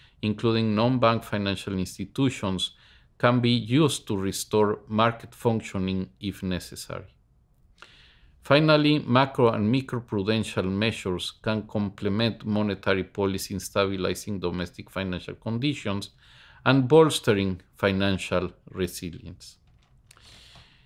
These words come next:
In the longer term, there are additional measures that can help to facilitate an efficient allocation of resources and ensure robustness.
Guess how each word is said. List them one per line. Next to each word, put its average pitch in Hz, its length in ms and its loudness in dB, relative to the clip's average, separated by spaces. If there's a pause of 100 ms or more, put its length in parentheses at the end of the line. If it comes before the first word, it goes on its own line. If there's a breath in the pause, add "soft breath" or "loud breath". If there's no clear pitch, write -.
(340 soft breath)
In 131 100 2
the 156 100 6
longer 208 360 8
term, 143 580 4 (100)
there 120 240 8
are 117 200 8
additional 123 680 2
measures 110 720 0
that 98 180 0
can 110 240 -2
help 110 460 0
to 101 80 -2
facilitate 98 1040 -4 (400 soft breath)
an 107 140 2
efficient 143 560 -2
allocation 107 640 0
of 92 160 -6
resources 98 640 -4
and 95 220 -8
ensure 95 360 -6
robustness. 87 920 -4